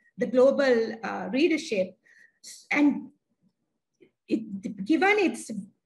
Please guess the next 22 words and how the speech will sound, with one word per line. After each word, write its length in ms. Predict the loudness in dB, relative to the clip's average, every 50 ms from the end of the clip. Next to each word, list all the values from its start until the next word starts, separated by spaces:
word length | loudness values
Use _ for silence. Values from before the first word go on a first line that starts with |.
| _ _ _ _ _ _ _ _ _ _ -2
uh, 180 | 0 0 0 -2 0
value 500 | 0 2 4 4 4 4 4 4 4 2 2 0
in 60 | 0 -2 -2
understanding 680 | -4 -6 -8 -8 -6 -2 -2 -2 0 -2 -2 -4 -6 -4 -2
current 320 | -2 0 0 0 -2 -4 -6
developments, 760 | -6 -4 -2 0 0 -2 -4 -6 -8 -6 -6 -4 -6 -6 -8 -10 -16 _ _ _ _ _ _ _ _
uh, 440 | -6 -4 -2 0 0 -2 -2 -4 -6 -8 -10 -14 -16 _ -6 -4
you 60 | -2 -2
know, 100 | -2 -2
colleagues, 680 | -4 -4 -4 -2 -2 -2 -4 -4 -6 -10 -14 -16 -14 -12
uh, 280 | -10 -8 -8 -10 -10 -14 -16 -18 -20 _ -20 -18
uh, 240 | -16 -16 -16 -16 -18 -20 -20 _ _ _ _ _ _ -8 -8 -8
encouraged 540 | -6 -4 -2 0 0 0 0 -2 -4 -10 -12 -12
me 100 | -10 -10 -12 -14 -16 -12
to 100 | -10 -8 -8 -8 -8 -8 -10 -12 -12 -12 -14 -16 _ -20 -12 -6
help 180 | -4 -4 -4 -4 -6 -8
bring 160 | -8 -8 -6
out 280 | -6 -6 -6 -8 -8 -10
this, 180 | -12 -12 -12 -12 -8 -8
uh, 200 | -6 -6 -8 -10 -8 -6
second 300 | -6 -6 -4 -6 -6 -6
edition. 440 | -8 -8 -8 -10 -12 -12 -18 -20 -20